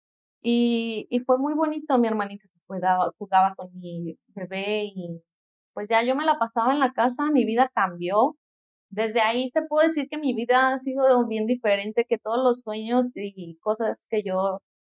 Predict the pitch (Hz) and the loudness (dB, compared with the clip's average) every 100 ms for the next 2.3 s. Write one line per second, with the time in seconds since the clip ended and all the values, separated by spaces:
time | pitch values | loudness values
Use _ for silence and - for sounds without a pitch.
0 | _ _ _ _ _ _ - 226 233 233 | _ _ _ _ _ _ 0 2 2 0
1 | 240 220 220 208 202 202 208 214 214 202 | -2 -2 -2 -2 4 4 4 0 -2 -4
2 | 196 185 190 | -8 -12 -12